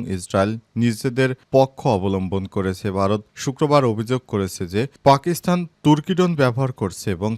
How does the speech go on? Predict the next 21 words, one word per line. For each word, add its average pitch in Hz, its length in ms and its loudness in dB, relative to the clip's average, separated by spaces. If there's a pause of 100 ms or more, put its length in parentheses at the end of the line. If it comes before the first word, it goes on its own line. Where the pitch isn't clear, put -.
পাকিস্তানও 104 640 -2 (200)
পাল্টা 117 300 4
দাবি 107 280 0
করেছে 104 440 -4 (280)
ভারত 110 280 2 (160)
ইসরায়েলি 123 480 0
ড্রোন 98 200 -2 (120)
ব্যবহার 95 360 -2
করে 107 200 -2 (100)
পাকিস্তানে 104 580 -4
হামলা 98 340 -2
চালিয়েছে। 98 520 -2 (220)
তুরস্কের 180 480 2
প্রেসিডেন্ট 175 540 0 (200)
রিসেপ 143 420 0
তাইপ 180 260 0
এরদোয়ান 117 420 0
উল্লেখ 107 260 -2
করে 113 200 2
বলেছেন, 101 440 -2 (120)
পাকিস্তানকে 113 680 -4